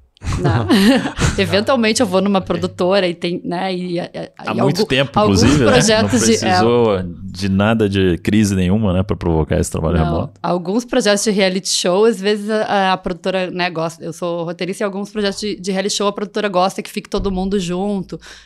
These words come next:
Speaker 1: e aí trabalho por três, quatro meses num lugar fixo da produtora, mas noventa por cento das vezes é em casa, é remoto, com parcerias, né? Porque aí eu escrevo os projetos. Ah, agora eu tenho, tô trabalhando num projeto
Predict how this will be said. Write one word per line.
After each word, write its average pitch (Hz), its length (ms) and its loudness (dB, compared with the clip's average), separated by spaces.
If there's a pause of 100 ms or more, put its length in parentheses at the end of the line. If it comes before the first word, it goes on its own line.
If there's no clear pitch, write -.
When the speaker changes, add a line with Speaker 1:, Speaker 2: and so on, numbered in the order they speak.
(180)
Speaker 1:
e 180 200 -4
aí 175 140 0
trabalho 180 400 0
por 175 360 -2 (240)
três, 185 380 -2
quatro 185 360 -4
meses 180 640 -2
num 190 220 -6
lugar 190 320 -4
fixo - 580 -10
da 196 120 0
produtora, 202 720 -4 (380)
mas 185 240 -2
noventa 190 580 -6 (220)
por 190 100 -8
cento 175 280 -4
das 165 240 -6
vezes 170 420 -6
é 196 300 -4
em 220 100 -8
casa, 180 460 -2
é - 20 -2
remoto, 180 640 -4 (460)
com 233 220 4
parcerias, 233 880 -2
né? 165 300 -6
Porque 175 200 -10
aí 160 380 -6 (220)
eu 165 260 -12
escrevo 165 340 -8
os 170 80 -12
projetos. 170 520 -6 (200)
Ah, 196 120 -2
agora 180 260 -4
eu 208 40 -4
tenho, 208 280 -10
tô - 100 -12
trabalhando 196 380 -2
num 202 80 -6
projeto 190 340 -6